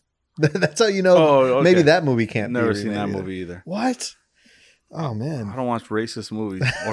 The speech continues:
Speaker 2: movies that
Speaker 1: That's, that's
Speaker 2: make
Speaker 1: what it
Speaker 2: fun
Speaker 1: is.
Speaker 2: of, uh,
Speaker 1: That's what
Speaker 2: yeah,
Speaker 1: it
Speaker 2: I'm,
Speaker 1: is.
Speaker 2: I'm the future. <laughs>
Speaker 1: <laughs>
Speaker 2: The future's now. Um, yeah, I can't imagine Forrest Gump being made. Also, terribly sad movie.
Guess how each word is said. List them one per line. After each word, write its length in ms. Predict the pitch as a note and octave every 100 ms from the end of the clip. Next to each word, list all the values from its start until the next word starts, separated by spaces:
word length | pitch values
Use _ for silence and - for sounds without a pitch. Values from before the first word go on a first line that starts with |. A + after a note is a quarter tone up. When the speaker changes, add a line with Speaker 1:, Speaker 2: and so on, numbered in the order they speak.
| B3+
Speaker 2:
movies 260 | A2 G#3
that 140 | F#3 -
Speaker 1:
That's, 240 | B2+ B2+
that's 220 | C3+ G#2+ A2+
Speaker 2:
make 80 |
Speaker 1:
what 60 | A2+
it 20 | A2+
Speaker 2:
fun 140 | A2+
Speaker 1:
is. 60 | G#2
Speaker 2:
of, 180 | -
uh, 240 | A#2 G#2 F#2+
Speaker 1:
That's 220 | - -
what 80 | -
Speaker 2:
yeah, 140 | A2
Speaker 1:
it 40 | A2
Speaker 2:
I'm, 60 | -
Speaker 1:
is. 100 | -
Speaker 2:
I'm 160 | D3+ E3
the 80 |
future. 320 | - A2 - B2+
<laughs> 100 | -
Speaker 1:
<laughs> 40 |
Speaker 2:
The 1040 | A#3+ - D#4+ G#3 F3+ C#3+ - - B2 - A2
future's 360 | B2+ - G2
now. 280 | G2 F2+ E2 _ _ _ _ _ -
Um, 320 | A#2+ G#2+ F2
yeah, 180 | D#3 D3+
I 60 | A2+
can't 180 | D3+ C3
imagine 360 | A2+ A2 G2+
Forrest 340 | - G2 G2 -
Gump 160 | F#2
being 140 | F#2+ F#2
made. 160 | F2
Also, 420 | F2 C#3+ F3 A2+ - _ _
terribly 440 | - D#3+ A2 F#2
sad 260 | F2 F#2 F2
movie. 460 | G2 F2+ F2+ G2